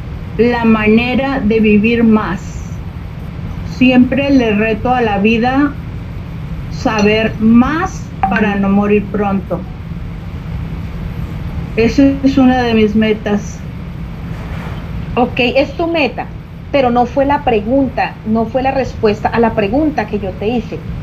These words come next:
Speaker 2: Podemos observar que sigues en una negación. Y no significa de que querer vivir más, querer inmortalizarse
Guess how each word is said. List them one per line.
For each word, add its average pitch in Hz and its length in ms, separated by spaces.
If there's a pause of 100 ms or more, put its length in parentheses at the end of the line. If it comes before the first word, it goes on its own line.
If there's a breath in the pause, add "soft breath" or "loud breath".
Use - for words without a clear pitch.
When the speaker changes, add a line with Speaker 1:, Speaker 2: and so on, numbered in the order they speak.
Speaker 2:
Podemos 233 420
observar 202 560 (360 loud breath)
que 226 160
sigues 320 560
en 247 140
una 208 200
negación. 226 560 (800 loud breath)
Y 302 120
no 285 180
significa 302 760
de 220 120
que 220 160
querer 220 320
vivir 277 320
más, 254 440
querer 202 240
inmortalizarse 226 1000